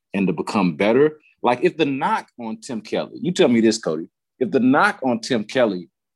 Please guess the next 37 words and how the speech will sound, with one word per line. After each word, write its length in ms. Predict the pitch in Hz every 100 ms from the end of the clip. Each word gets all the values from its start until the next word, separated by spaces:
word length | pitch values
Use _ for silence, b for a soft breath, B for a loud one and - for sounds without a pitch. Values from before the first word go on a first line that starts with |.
| -
is 120 | 98
that 120 | 110
he's 140 | 104 -
followed 400 | 120 135 110 98
Bill 140 | 113
O'Brien 440 | 104 92 110 113
around 400 | 92 90 90 87
for 80 | -
too 160 | - 101
long, 380 | 92 87 90 92
for 100 | 87
ten 240 | - 98
years, 320 | 92 95 98
and 100 | 92
that 100 | 90
all 180 | 98 110
he 80 | 107
knows 440 | 98 107 117 101 90
is 120 | 85
whatever 340 | 92 104 95
Bill 160 | 87 107
O'Brien 420 | 95 87 104 101
has 120 | 87 -
taught 280 | 127 160 92
him, 200 | 92 - _ B B B
then 180 | 135 127
this 240 | 214 339 -
should 240 | - 262
be 160 | 185 233
a 80 | 254
positive 560 | - 131 202 214 214
thing, 360 | 226 269 110 95
that 200 | 110 110
he's 160 | 147 117
gonna 200 | 131 127
get 180 | 123 127
to 220 | 127